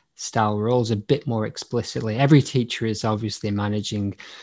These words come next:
the behavior of students and their, and, and many different tasks, but I think it becomes a little more explicit in mainstream. And the manager is overseeing how everybody has a role, and they come in, and it does give them something to do when they come into the classroom. You know your job, you do it,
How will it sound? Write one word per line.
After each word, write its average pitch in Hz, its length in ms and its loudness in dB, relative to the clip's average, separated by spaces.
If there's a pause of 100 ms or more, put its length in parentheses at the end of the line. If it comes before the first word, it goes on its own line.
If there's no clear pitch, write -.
(160)
the 107 80 -10
behavior 107 460 -2
of 98 60 -6
students 175 480 0
and 104 140 0
their, 110 120 -2
and, 107 180 -2
and 107 360 -2
many 113 600 2
different 107 360 -4
tasks, - 340 -6
but 113 120 -4
I 107 60 0
think 120 260 -4
it 123 40 -4
becomes 117 380 -2
a 110 60 0
little 110 220 0
more 104 180 -2
explicit 113 640 -4
in 110 180 0
mainstream. 131 640 -2 (1200)
And 117 120 2
the 107 40 0
manager 110 760 0 (380)
is 107 160 -6
overseeing 107 640 -4
how 104 180 -6
everybody 101 400 -8
has 98 240 -8
a 98 60 -10
role, 95 340 -8
and 107 100 -2
they 101 60 -6
come - 240 -10
in, 127 220 -4 (440)
and 135 120 2
it 135 80 0
does 156 160 4
give 170 180 4
them 160 80 4
something 139 380 0
to 120 80 -6
do 139 180 0
when 196 100 0
they 120 80 0
come 120 200 -2
into 113 180 -2
the 104 80 -4
classroom. 151 420 -6
You 104 120 -2
know 101 220 -4
your 120 200 0
job, 101 360 -6
you 107 120 -4
do 110 240 0
it, 139 180 -2